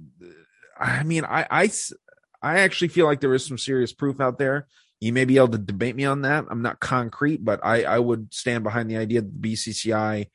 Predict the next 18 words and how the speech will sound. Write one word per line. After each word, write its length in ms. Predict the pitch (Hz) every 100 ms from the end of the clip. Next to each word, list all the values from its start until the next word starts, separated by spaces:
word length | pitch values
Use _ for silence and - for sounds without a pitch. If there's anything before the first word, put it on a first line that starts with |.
| _ _ _ _ -
was 420 | 113 131 127 104
the 420 | 117 113 110 104 _ _ _ _ -
primary 640 | - 135 131 127 123 113
funder 460 | - 123 117 110
of 160 | 92 107
the 80 | 98
Safari 460 | - 98 95 82
Club. 340 | - 73 55 - _ _ _ _ _ _ _ -
Noriega 680 | 123 127 123 127 131 139 160 -
also 320 | 107 127 - 135
funded 400 | - 135 131 143
it 160 | 143 -
with 220 | 117 110
the 60 | 107
blessing 440 | 113 113 - 123
of 140 | 117
H 280 | 80 113 -
W. 300 | 117 110 117